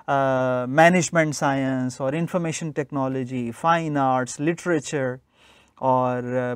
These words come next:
फिर बहुत सारे पहलू जिनका ताल्लुक शरई रहनुमाई के साथ है। तो दीनियात आप उसको कह लीजिए, इस्लामिक थियोलॉजी कह लीजिए।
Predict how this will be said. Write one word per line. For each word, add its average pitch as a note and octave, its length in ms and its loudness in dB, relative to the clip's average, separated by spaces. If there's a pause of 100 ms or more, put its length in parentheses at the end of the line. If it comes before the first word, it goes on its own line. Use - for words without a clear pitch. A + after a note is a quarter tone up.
फिर C3+ 120 -4
बहुत C#3 280 0
सारे D#3+ 220 2
पहलू C#3+ 540 2
जिनका C3+ 360 -4
ताल्लुक B2 560 -6
शरई E3+ 320 4
रहनुमाई C#3 500 2
के A#2+ 160 -8
साथ A2+ 260 -8 (100)
है। A#2 240 -10 (640)
तो A#2+ 320 -2
दीनियात D3 760 8
आप C3+ 180 2
उसको B2 800 -8
कह B2 140 -4
लीजिए, A#2+ 300 -6
इस्लामिक B2 460 -6
थियोलॉजी C3+ 580 -2
कह B2 180 -10
लीजिए। A#2+ 360 -10